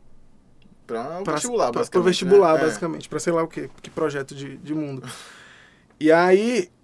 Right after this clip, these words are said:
Speaker 2: é, acontece que eu cheguei no terceiro ano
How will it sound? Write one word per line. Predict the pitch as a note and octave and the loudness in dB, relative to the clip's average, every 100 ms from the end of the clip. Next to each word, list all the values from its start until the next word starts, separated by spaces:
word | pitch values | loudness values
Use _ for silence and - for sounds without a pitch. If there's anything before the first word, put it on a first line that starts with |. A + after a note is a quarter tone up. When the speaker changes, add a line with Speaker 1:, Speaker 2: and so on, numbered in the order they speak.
| _ | _
Speaker 2:
é, | - E3+ D#3+ D#3 D3+ D3 | -2 0 0 0 -2 -2
acontece | E3+ G3 A3 | 2 4 4
que | |
eu | A#3 | 4
cheguei | G#3+ G#3 | 4 4
no | A#3+ | 4
terceiro | A#3 F#3+ G#3+ F#3+ | 2 4 6 6
ano | E3+ G3+ A#3+ D#3+ | 6 4 2 -2